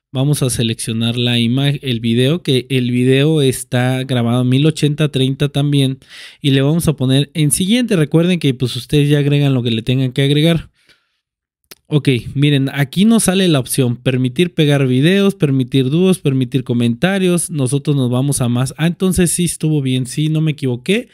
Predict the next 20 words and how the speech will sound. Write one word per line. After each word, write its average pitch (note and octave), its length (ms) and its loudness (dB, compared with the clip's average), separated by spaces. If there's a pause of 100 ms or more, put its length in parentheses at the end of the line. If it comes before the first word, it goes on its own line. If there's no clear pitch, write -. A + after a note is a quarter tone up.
(460)
Guardar D3 360 2
en D#3 140 2
el C3+ 120 0
dispositivo, C3+ 800 -2
seleccionar B2+ 540 0
subtítulos, F3+ 680 -2
contenido C3+ 420 0
de B2+ 80 2
marca C3+ 340 0
y B2 120 2
anuncios. D#3 580 0
Aquí B2 200 -4
también C3 360 -2
sale C3 440 0
contenido B2 680 0
de A#2+ 80 2
marcas A#2+ 400 -2
y B2+ 60 -4
anuncios, E3+ 520 -4
pero F#3 320 0